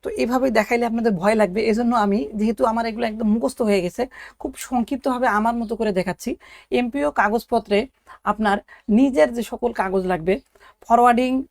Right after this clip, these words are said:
আবেদন ফর্ম এবং এর সাথে সংযুক্ত স্পষ্টীকরণ বা প্রত্যয়ন দিতে হয়। এরপরে সকল মূল সনদ, মার্কশিট, পেপার কাটিং, নিয়োগ যোগদানের স্ক্যান কপি,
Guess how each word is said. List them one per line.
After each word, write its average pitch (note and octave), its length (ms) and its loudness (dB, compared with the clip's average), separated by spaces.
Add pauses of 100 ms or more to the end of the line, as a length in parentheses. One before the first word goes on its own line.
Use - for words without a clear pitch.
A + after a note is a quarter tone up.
(120)
আবেদন G3+ 400 0
ফর্ম G3+ 360 -2 (200)
এবং A#3+ 380 0
এর A#3 140 -4
সাথে B3 360 0 (140)
সংযুক্ত G#3+ 680 -2 (140)
স্পষ্টীকরণ A3+ 580 -4
বা A3 80 0
প্রত্যয়ন G#3 460 -2
দিতে G#3 180 0
হয়। A3+ 180 2 (500)
এরপরে B3+ 440 2 (220)
সকল A#3+ 360 0
মূল A3+ 220 2
সনদ, A#3 300 -2
মার্কশিট, G#3 580 -2
পেপার G#3+ 280 2
কাটিং, G#3+ 320 0
নিয়োগ G3 500 0
যোগদানের G#3 460 -2
স্ক্যান A3 280 -4
কপি, A3 340 -2